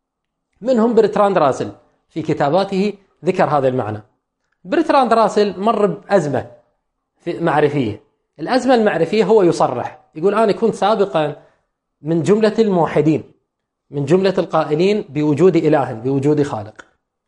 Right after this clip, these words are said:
لكن تركت زمرة الإلهيين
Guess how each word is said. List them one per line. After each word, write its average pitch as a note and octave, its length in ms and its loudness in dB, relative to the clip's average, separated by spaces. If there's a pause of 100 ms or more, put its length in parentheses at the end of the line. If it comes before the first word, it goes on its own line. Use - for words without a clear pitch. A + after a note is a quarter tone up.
(100)
لكن G3+ 440 0 (500)
تركت F#3 560 -2 (440)
زمرة F3 420 2
الإلهيين F3+ 880 0